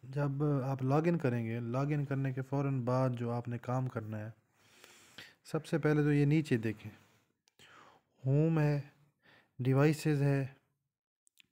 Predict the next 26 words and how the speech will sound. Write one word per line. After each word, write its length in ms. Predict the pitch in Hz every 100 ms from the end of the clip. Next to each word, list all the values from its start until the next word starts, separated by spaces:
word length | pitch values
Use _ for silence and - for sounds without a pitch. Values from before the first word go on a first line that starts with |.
| _ _
टीम 320 | 175 185 190 160
है, 320 | 143 143 - - _ _ _ -
अवार्ड 420 | 135 143 151 147
है 120 | 147 139
और 280 | 135 156 - _ _ _ -
माइन 360 | 135 139 131
है, 180 | 117 113 - _ _ _ _ - - - - _ _ -
ठीक 240 | 160 160
है। 160 | 147 131 - _ _ _ _ _
सबसे 320 | - 151 151
पहले 160 | 151 147
जब 340 | 143 143 131
आप 200 | 139 139 -
ओपन 280 | 156 175 151
करेंगे 320 | 143 139 139
तो 120 | 135
होम 280 | 131 143 156
op-, 260 | 143 135 -
आपका 300 | 139 131 -
जो 120 | 120 120
है 60 |
ना 60 | 127 147
ओपन 200 | 143 143
हो 280 | 113 139 135
जाएगा 320 | 110 110 107
ऑटोमेटिकली। 600 | 113 113 113 107 104 104